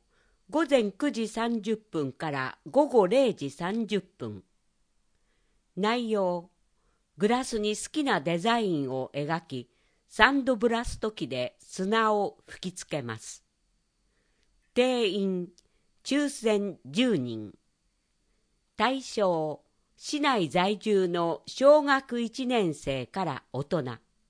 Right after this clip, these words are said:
小学生は保護者同伴。持ち物、絵を描くガラス食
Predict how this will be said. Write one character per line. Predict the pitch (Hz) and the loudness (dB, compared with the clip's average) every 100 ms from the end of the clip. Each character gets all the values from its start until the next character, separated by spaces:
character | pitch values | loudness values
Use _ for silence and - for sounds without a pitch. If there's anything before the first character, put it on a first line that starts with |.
| _ _ _ _ _ _ _ _ | _ _ _ _ _ _ _ _
小 | - 247 240 | 0 2 4
学 | 233 226 | 0 -2
生 | - 139 135 | -6 -4 -4
は | 131 | -6
保 | 139 185 | -2 0
護 | 196 | 0
者 | 190 110 | 0 -6
同 | 123 131 | -4 -6
伴。 | 135 117 107 113 _ _ _ _ _ _ _ _ _ _ _ _ _ - | -6 -10 -10 -14 _ _ _ _ _ _ _ _ _ _ _ _ _ 2
持 | 226 | 2
ち | 240 294 | 2 0
物、 | 247 165 123 110 _ _ _ _ _ _ _ _ _ - | 0 0 -2 -8 _ _ _ _ _ _ _ _ _ 2
絵 | 320 | 4
を | 302 214 151 - | 6 4 2 -2
描 | 185 220 233 | -2 0 -2
く | - 143 - | -2 -4 -4
ガ | - 165 | -2 0
ラ | 226 | 0
ス | 262 - - | -4 -8 -4
食 | 185 | -4